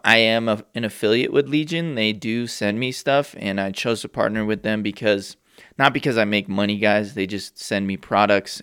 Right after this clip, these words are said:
and I, I genuinely love the company. I love the owner and the content he puts out, and their whole team is just amazing.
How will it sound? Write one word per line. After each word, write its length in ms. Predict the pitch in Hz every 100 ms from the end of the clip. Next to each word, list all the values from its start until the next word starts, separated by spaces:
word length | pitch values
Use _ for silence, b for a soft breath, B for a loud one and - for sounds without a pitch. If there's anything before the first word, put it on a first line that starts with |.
| -
and 160 | 95
I, 200 | 90 98 -
I 140 | - 95
genuinely 600 | 95 110 110 107 104 98
love 360 | 101 101 98
the 160 | 95 95
company. 520 | - 127 139 131 123 B B B -
I 60 |
love 280 | 98 110 104
the 160 | 104 -
owner 440 | 110 120 120 120 123 b b _
and 100 | 107
the 60 | 107
content 580 | - 123 113 - 110
he 180 | 95 131
puts 320 | 120 131 -
out, 400 | - 107 110 107 -
and 320 | 104 98 98
their 140 | 104 110
whole 220 | 143 131
team 380 | - 120 107 104
is 140 | 92
just 240 | 98 90
amazing. 640 | 95 90 95 107 113 113